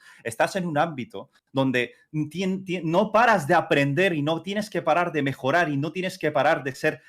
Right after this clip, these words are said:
mejor que otro, aplastar a otro, machacar a otro. Es un sin parar, ¿vale? Entonces, estando en un ámbito como ese, que es todo lo contrario a ser simplemente un oficinista trabajando, ¿vale? Donde,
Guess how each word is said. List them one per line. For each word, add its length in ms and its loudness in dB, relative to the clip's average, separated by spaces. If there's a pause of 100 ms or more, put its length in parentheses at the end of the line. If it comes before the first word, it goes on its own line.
mejor 480 2
que 160 2
otro, 260 2
aplastar 460 2
a 60 6
otro, 260 2
machacar 480 2
a 40 8
otro. 320 0 (160)
Es 160 -6
un 100 -4
sin 360 -4
parar, 540 0 (240)
¿vale? 180 0
Entonces, 380 -12
estando 280 -6
en 80 -6
un 80 -6
ámbito 300 -8
como 260 -12
ese, 280 -16 (260)
que 260 -4
es 240 -10
todo 280 0
lo 80 0
contrario 380 0
a 40 -4
ser 160 -8
simplemente 420 -8
un 100 -4
oficinista 560 -10
trabajando, 640 -6 (220)
¿vale? 160 -2
Donde, 360 -6